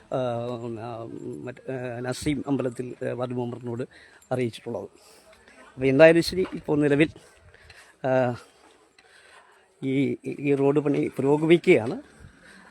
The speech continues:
തൽക്കാലം അവിടെ ചില തർക്കങ്ങൾ നടന്നതിൻ്റെ പേരിൽ അപ്പുറ-, ആ മെഷീൻ ഒരല്പം നേരത്തേക്ക് ഓഫ് ചെയ്തിട്ടുണ്ടെന്ന് ഒഴിച്ചാൽ, ആ, റോഡ് പണി പു-, ഈ ഇന്ന് തന്നെ ഇത് പൂർത്തീകരിക്കാനാണ് അവരുടെ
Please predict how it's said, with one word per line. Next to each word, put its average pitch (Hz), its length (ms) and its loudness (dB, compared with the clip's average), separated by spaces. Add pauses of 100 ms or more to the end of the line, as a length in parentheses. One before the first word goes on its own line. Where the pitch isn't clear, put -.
(100)
തൽക്കാലം 160 440 6 (160)
അവിടെ 156 200 -2
ചില 151 180 2
തർക്കങ്ങൾ 156 360 2
നടന്നതിൻ്റെ 139 400 0
പേരിൽ 131 260 -4 (160)
അപ്പുറ-, 131 640 -4
ആ - 100 -8
മെഷീൻ 135 240 -8 (380)
ഒരല്പം 135 320 -2
നേരത്തേക്ക് 131 360 -4
ഓഫ് - 120 -6
ചെയ്തിട്ടുണ്ടെന്ന് 127 520 -6
ഒഴിച്ചാൽ, 123 320 0 (840)
ആ, 123 40 -2 (340)
റോഡ് 131 220 0
പണി 131 140 2 (160)
പു-, 135 120 -6 (260)
ഈ 131 60 -2 (380)
ഇന്ന് 143 220 2
തന്നെ 131 200 2
ഇത് 131 160 -2
പൂർത്തീകരിക്കാനാണ് 135 800 0 (500)
അവരുടെ 160 260 4